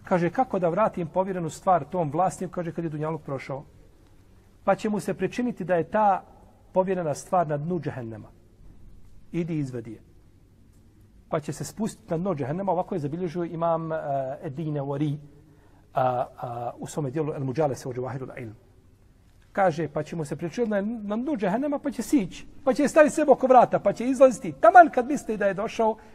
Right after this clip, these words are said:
do kraja, padne nazad i tako, kaže, vječno. Sa tom okačenom stvari oko vrata koju je uzeo, a nije vratio ljudima, kaže, tako, tako vječno.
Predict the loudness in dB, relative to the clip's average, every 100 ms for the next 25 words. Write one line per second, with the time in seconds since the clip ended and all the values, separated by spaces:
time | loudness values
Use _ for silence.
0 | 2 4 8 10 10 8 -4 -20 -20 -20
1 | -20 -20 -20 -20 -20 -20 -20 -20 -20 -20
2 | -20 -20 -20 -20 -20 0 0 2 -4 -4
3 | -4 -6 -8 -12 -10 -10 -10 -10 -10 -12
4 | -14 -18 -20 -20 -20 -20 _ -20 -20 -20
5 | -20 -20 -20 -16 -12 -10 -12 -14 -14 -16
6 | -14 -12 -12 -12 -10 -4 -4 -6 -12 -10
7 | -8 -6 -4 -6 -6 -6 -6 -6 -8 -10
8 | -12 -10 -10 -10 -14 -12 -12 -12 -14 -12
9 | -12 -12 -18 -20 -16 -14 -10 -12 -14 -20